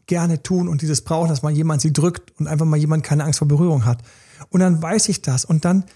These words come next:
ist meine Beziehung glücklicher, weil ich arrangiere es so, dass es passt, anstatt darüber zu stolpern und zu denken,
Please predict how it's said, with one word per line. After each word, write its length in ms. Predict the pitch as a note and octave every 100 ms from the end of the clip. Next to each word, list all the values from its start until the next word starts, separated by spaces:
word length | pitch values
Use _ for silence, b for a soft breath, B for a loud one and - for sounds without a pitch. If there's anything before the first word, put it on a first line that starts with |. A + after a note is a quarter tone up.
| b b _
ist 180 | G3 -
meine 120 | F3+
Beziehung 280 | D#3+ - E3
glücklicher, 520 | G3 - F#3 G3 F#3
weil 360 | D#3+ F3 G3 - _ _ _ _ _ _ -
ich 220 | F#3+ E3+
arrangiere 560 | D#3 E3 D#3 F#3+ G3+
es 220 | F#3 - -
so, 280 | G3 C#3+ - _ _ _
dass 180 | C#3+ D3+
es 160 | D3
passt, 400 | - - F3+ E3
anstatt 460 | D#3 C#3+ - - - _
darüber 500 | B2+ A2+ - - C#3+
zu 200 | - D#3
stolpern 640 | - - D3+ D3 - F3+
und 140 | G3 E3
zu 120 | -
denken, 640 | D#3+ C#3 D#3 E3+ - G#3+